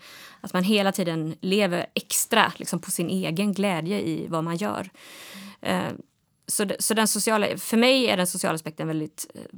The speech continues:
ja, väldigt ofta, ofta trevlig. Sen blir det ju, det är ju lite som ett, eh, fotbollslag på något sätt, att det, man blir ju, det blir små grupperingar och man, eh, pratar med, kanske ofta med samma folk. Sen har jag ju också jobbat en del med amatörstorband och där är det också en,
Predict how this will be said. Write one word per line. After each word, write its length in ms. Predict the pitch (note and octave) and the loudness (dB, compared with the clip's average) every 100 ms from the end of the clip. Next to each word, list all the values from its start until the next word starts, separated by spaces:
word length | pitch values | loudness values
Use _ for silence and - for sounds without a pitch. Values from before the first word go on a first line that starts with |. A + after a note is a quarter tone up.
| - - - | -14 -4 4
ja, 220 | - G3+ | 4 4
väldigt 220 | A#3+ G3+ | -2 -2
ofta, 200 | F#3 - - | -4 -6 -8
ofta 220 | F#3+ E3 | -6 -6
trevlig. 380 | - F#3 G3 F#3 | 0 0 0 0
Sen 180 | F#3+ | 2
blir 200 | F#3 G3+ | 2 2
det 80 | B3 | 4
ju, 180 | G#3 D3+ | 2 2
det 140 | D#3+ | 0
är 40 | F#3 | 2
ju 60 | |
lite 200 | A#3+ A#3+ | 4 2
som 160 | - - | -2 -6
ett, 240 | - - | -8 -6
eh, 260 | D#3 A#2 G#3+ F3+ - _ | -6 -4 -6 -10 -18 _
fotbollslag 640 | - A3+ - G#3 A3+ A3+ - | -12 -6 -2 0 2 2 0
på 60 | |
något 80 | A3+ | -2
sätt, 220 | A#3+ - | -2 -4
att 120 | G#3+ G#3+ | -6 -2
det, 60 | |
man 300 | G3+ G#3+ F#3+ | 0 0 0
blir 220 | G3+ F#3+ A3 | 0 2 2
ju, 240 | G#3+ F#3+ - | 2 -2 -4
det 120 | G3 | -4
blir 180 | G3 G#3 | 0 0
små 160 | A3+ G#3+ | 0 -2
grupperingar 760 | G#3 G3+ E3+ F3 F#3 G#3+ A#3+ | -2 0 0 0 0 -2 -4
och 60 | A3 | -4
man, 240 | G3+ F#3+ | -2 -2
eh, 140 | F#3 F3+ F#3+ - | -2 -4 -8 -4
pratar 240 | F#3+ F#3 | -4 -2
med, 100 | F3+ - | -8 -4
kanske 240 | G3 G3+ | -2 -2
ofta 200 | G3 - | -6 -6
med 100 | F3+ | -4
samma 360 | - G3 F#3+ F#3+ | -2 0 0 -2
folk. 440 | F#3+ G3 - - - - - - - - | -2 -4 -8 -20 -18 -16 -14 -14 -16 -8
Sen 220 | - A3+ | 0 4
har 80 | A#3+ | 6
jag 180 | A3+ G#3 | 6 6
ju 60 | A3 | 4
också 220 | - G3+ | 2 0
jobbat 240 | F#3+ F3 | 0 0
en 60 | F3 | 0
del 120 | F3 | 0
med 480 | E3 E3 - E2+ - | 0 -2 -4 -4 -2
amatörstorband 1000 | F3 - F#3+ E3+ - F#3+ G#3 C4+ - - | -2 0 0 0 -2 2 6 6 4 -2
och 160 | E3+ | -2
där 180 | G3 A#3+ | 2 4
är 60 | B3 | 4
det 80 | G3 | 0
också 240 | - - | 0 0
en, 200 | C#4+ | 0